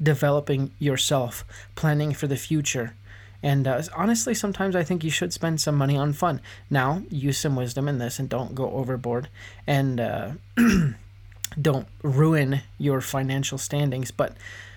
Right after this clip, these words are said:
don't fall prey to the trap that you can't spend money, because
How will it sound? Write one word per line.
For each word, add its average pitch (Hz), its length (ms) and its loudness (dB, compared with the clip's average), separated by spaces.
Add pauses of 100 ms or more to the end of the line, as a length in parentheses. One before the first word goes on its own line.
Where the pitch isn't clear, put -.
(500)
don't 160 240 2
fall 147 300 4
prey 143 360 2
to 143 100 -2
the 139 80 0
trap 139 380 0
that 131 260 -2 (180)
you 156 120 2
can't 151 300 0
spend 139 280 2
money, 135 200 2
because 131 360 -2